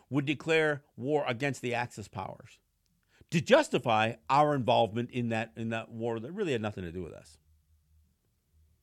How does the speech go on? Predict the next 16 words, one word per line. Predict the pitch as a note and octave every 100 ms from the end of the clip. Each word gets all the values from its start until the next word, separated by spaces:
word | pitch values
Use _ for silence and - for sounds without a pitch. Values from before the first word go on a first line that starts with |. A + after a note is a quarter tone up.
| _ _ _ _ _ _ _ _ _ _ _ _ _ _ - -
And | F3+ F#3+ F3+ F#3
when | D3 F3+ G3+
they, | G3+ F#3+ D3 -
<laughs> |
when | D#3 E3+
you | F3+
see | C#3 C#4
those | C4 G#3+
pictures, | A#3 A3+ D4 A3+ - _ _ _
you | B2+ F#3+
see | G#3 A3 G3
representatives | C#3 D3 G3+ G3 F#3+ E3+ D#3+
from | - C3 A2+
the |
Six | A2 D3+ -
Nations | C#3 A#2+ A2